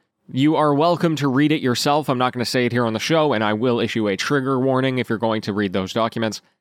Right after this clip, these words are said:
But something they repeat multiple times is that essentially people working in the company was the same as working in a frat house,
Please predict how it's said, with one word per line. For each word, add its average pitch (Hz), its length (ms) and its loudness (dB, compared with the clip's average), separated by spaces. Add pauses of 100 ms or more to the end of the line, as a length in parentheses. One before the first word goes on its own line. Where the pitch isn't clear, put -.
(240)
But 151 120 2
something 202 340 2
they 170 200 2
repeat 143 420 -2
multiple 151 340 0
times 135 340 0
is 117 140 -2
that 123 220 0
essentially 190 640 0
people 196 400 0
working 170 400 0
in 165 240 0
the 151 80 2
company 160 440 0
was 123 340 -2
the 131 100 -2
same 165 280 0
as 127 140 0
working 139 380 0
in 127 80 0
a 120 80 0
frat 147 380 -2
house, 104 360 -2